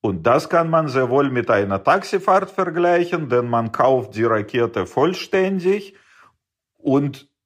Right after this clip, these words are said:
dann kann man natürlich als sozusagen Besitzer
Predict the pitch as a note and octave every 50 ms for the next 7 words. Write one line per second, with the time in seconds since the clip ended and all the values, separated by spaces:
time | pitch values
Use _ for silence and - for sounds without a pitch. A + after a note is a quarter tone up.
0 | _ - G#2 F#2 - A2 B2 D#3 G3+ A3+ G#3+ - - A#2+ A2 A2 B2 D3 F3 F#3
1 | G#3 G3+ F3+ D#3+ C#3+ - - A#2 B2 C3+ D3+ E3+ G3 F#3+ - F#3+ - B2 A#2+ A#2+
2 | A#2 A2 - - - _ _ - - - _ _ _ _ _ - - F#2+ B2 C#3+
3 | C#3+ C3+ - B2 A2 G#2+ B2+ B2 A2+ G#2 G#2+ G2 F#2+ F2 E2+ G2+ F#2+ E2+ F#2+ G2
4 | G#2+ G#2+ - - G3+ F#3+ G#3 A3 A#3+ - -